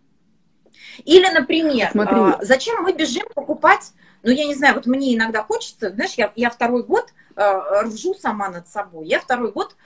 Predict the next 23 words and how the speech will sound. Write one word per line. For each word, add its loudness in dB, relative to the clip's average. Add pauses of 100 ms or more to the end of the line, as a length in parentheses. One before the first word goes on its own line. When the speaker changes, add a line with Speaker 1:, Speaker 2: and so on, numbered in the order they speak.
(140)
Speaker 1:
пытаюсь -2
себе -8
купить -12
высокие 2
сапоги 0
на 6
плоской 4
подошве. 0 (380)
Ну, -4
мне -4
время 0
от -8
времени -6
у -6
меня -4
такой -6
скачок -4
произойдет, -8
ну, -12
надо -4
купить -16
себе -16
сапоги. -6